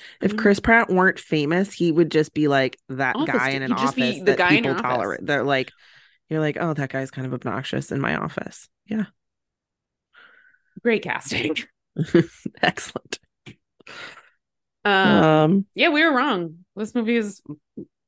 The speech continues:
Speaker 2: lovely and poignant.
Speaker 1: Mm-hmm. Yeah, glad I watched it.
Speaker 2: Yeah.
Speaker 1: Um,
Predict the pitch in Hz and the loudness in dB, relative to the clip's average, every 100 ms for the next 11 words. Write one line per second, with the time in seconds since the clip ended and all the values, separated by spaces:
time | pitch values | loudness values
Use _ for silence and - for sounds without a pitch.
0 | _ - 165 165 202 226 240 226 - 196 | _ -8 0 0 0 -2 -2 -4 -6 -8
1 | 214 - - - _ _ _ _ - 226 | -10 -12 -20 -20 _ _ _ _ -4 -2
2 | 285 311 _ _ _ _ _ - 277 226 | -4 -6 _ _ _ _ _ -6 -6 -6
3 | - 220 233 247 233 - - 160 _ _ | -4 0 2 2 2 -2 -6 -6 _ _
4 | _ _ _ _ _ _ _ _ _ _ | _ _ _ _ _ _ _ _ _ _
5 | _ _ _ _ _ _ _ _ - 202 | _ _ _ _ _ _ _ _ -10 -4
6 | - 190 190 190 190 | -4 -4 -6 -6 -8